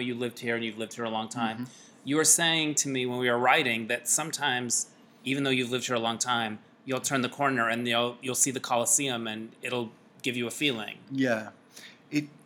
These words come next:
Speaker 2: always surprised me, this city, because, um, uh, every time you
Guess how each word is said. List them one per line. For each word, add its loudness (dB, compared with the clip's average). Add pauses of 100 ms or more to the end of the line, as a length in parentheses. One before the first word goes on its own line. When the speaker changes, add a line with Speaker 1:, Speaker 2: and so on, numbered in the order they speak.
Speaker 2:
always 4
surprised 0
me, -4 (480)
this -2
city, 0
because, -2
um, 0 (260)
uh, -6 (600)
every 2
time 2
you 4